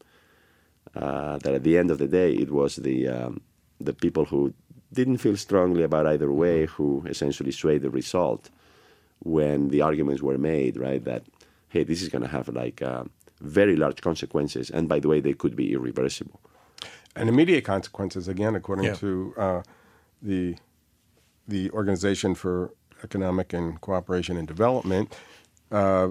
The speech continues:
Speaker 2: Ireland would u-, lose one point two five points off of its G D P. Uh, the O E C D,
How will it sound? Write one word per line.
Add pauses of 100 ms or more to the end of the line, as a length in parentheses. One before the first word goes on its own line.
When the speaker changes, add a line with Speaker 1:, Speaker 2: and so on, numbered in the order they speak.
Speaker 2:
Ireland
would
u-,
lose
one
point
two
five
points
off
of
its
G
D
P. (360)
Uh, (220)
the
O
E
C
D,